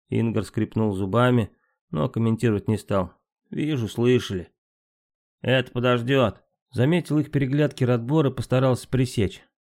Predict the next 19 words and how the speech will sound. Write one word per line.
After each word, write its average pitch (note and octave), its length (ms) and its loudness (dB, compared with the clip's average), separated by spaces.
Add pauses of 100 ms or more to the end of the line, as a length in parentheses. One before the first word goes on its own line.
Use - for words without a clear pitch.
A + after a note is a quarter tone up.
(120)
«Вот», A#2+ 420 0 (400)
выдвинул G#2 480 0
он G2 100 -2
свой G2+ 220 -2
стул B2 340 2
и - 20 2
пододвинул G2+ 580 0
Ингару. F2 360 -2 (360)
«Сядь C3+ 380 0
и A#2+ 60 -2
рассказывай, A#2 560 0
что B2 220 0
интересного A#2 580 0
узнал. G#2 440 -2 (460)
А - 80 -10
потом C#3+ 340 0
и C#3 40 4
мы D3 180 4
поделимся. A#2+ 720 0